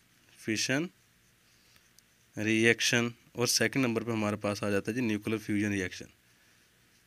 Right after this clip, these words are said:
न्यूक्लियर फ्यूजन, फ्यूजन रिएक्शन आ जाता है।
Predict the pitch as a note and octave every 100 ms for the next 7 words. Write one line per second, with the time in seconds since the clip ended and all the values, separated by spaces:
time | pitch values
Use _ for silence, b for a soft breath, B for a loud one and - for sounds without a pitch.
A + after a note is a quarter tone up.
0 | _ G#2+ G#2 G#2 A2 G#2+ A#2 A#2 B2+ D#3+
1 | - b b b _ _ _ _ - -
2 | - A2 A2 G#2+ A#2+ D#3+ - _ _ _
3 | _ _ _ _ _ _ _ _ _ _
4 | _ _ _ - - - A2 A2 G#2+ A#2+
5 | D3+ D3+ _ _ _ _ - - A#2 G#2+
6 | G2+ G2+ - - F#2+ F2+ F2 B1 -